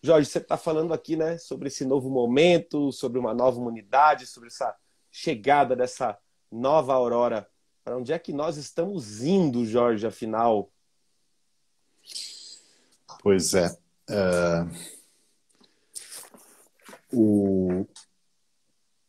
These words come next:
Speaker 2: exatamente pra onde nós estamos indo, não sabemos bem, assim.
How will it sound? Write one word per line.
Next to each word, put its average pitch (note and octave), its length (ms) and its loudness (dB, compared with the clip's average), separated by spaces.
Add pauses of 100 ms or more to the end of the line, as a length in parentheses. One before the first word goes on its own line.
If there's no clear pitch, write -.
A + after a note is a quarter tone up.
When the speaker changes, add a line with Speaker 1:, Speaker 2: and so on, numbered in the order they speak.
(920)
Speaker 2:
exatamente C3+ 920 4
pra G#2+ 200 2
onde A#2 240 2
nós G2 320 0
estamos F#2 480 -4
indo, F#2+ 280 -2
não G#2+ 180 0
sabemos F2+ 720 -2
bem, D#2 280 -4
assim. D2 420 -8